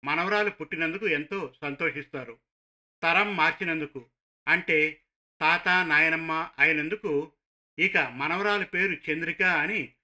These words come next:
నామకరణం శాస్త్రోక్తంగా చేయిస్తారు. అందరూ ఆనంద డోలికలో ఊగుతూ పరవశమైపోతారు పసిపాపను చూస్తూ. చదువు వల్లనే కదా జ్ఞానం, సంస్కారం, అణకువ ఇత్యాది మంచి లక్షణాలు అబ్బేది.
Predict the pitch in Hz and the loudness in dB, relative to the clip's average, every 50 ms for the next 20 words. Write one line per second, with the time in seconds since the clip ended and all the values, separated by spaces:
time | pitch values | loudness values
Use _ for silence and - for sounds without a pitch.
0 | _ _ _ _ - 135 143 143 160 175 190 180 - 175 160 170 202 196 147 - | _ _ _ _ -8 -4 0 0 0 0 -2 -4 -4 -2 -2 -2 -4 -6 -8 -10
1 | - - 147 151 - - 180 160 - _ - 160 147 147 180 185 - - 143 143 | -8 -6 -6 -6 -6 -6 -8 -10 -8 _ -8 -6 -4 -2 -4 -4 -2 -2 0 0
2 | 147 143 - 143 127 123 120 113 _ _ _ _ _ _ _ _ _ _ _ _ | -2 -4 -8 -12 -12 -12 -12 -18 _ _ _ _ _ _ _ _ _ _ _ _
3 | _ - 151 170 185 196 208 220 247 247 220 170 147 156 170 185 196 190 190 165 | _ 0 0 0 2 2 2 2 2 2 2 2 2 2 2 0 -2 -4 -4 -2
4 | 139 151 165 170 - 202 202 185 170 147 139 151 156 156 151 - 220 220 151 - | 0 0 0 0 2 0 0 0 0 -2 -2 -2 -2 -4 -4 -4 -6 -6 -6 -8
5 | _ _ _ _ _ _ _ _ _ _ - 147 156 175 190 190 - 220 202 175 | _ _ _ _ _ _ _ _ _ _ -2 0 0 0 0 -2 -4 -4 -4 -4
6 | 160 - 165 156 - 156 156 196 208 151 151 160 - - 143 139 156 - - - | -4 -4 -6 -6 -4 -2 -4 -2 -2 -2 -4 -6 -6 -8 -8 -8 -8 -8 -8 -8
7 | 180 - 190 165 - - 143 135 - _ - 123 113 _ _ _ _ _ _ _ | -8 -8 -10 -12 -8 -6 -6 -6 -6 _ -20 -20 -20 _ _ _ _ _ _ _
8 | _ _ _ _ _ _ _ _ - 175 170 190 247 240 220 214 202 196 202 196 | _ _ _ _ _ _ _ _ -6 -4 0 2 2 4 4 2 2 4 2 2
9 | 185 - 175 156 160 160 165 156 143 147 143 151 160 165 170 180 - - 143 143 | 2 2 2 2 2 2 2 2 0 0 2 2 0 0 -4 -6 -8 -8 -8 -8
10 | 143 - - 165 165 160 165 170 175 - - 135 143 151 160 - 170 156 160 156 | -8 -6 -2 -2 0 0 -2 -4 -8 -8 -4 -2 -2 -2 -2 -4 -4 -2 -2 -2
11 | 156 151 - _ _ _ _ _ _ _ - 151 165 - - 196 180 175 151 147 | -2 -4 -8 _ _ _ _ _ _ _ -8 -8 -6 0 2 4 4 4 4 0
12 | 135 135 147 165 - 220 196 156 139 - - 180 175 160 147 147 165 160 131 127 | -4 -6 -8 -10 -8 -8 -6 -6 -6 -8 -8 -8 -6 -4 -4 -4 -4 -6 -6 -4
13 | 135 156 156 143 147 147 147 151 - | -2 0 0 0 0 -2 -2 -4 -8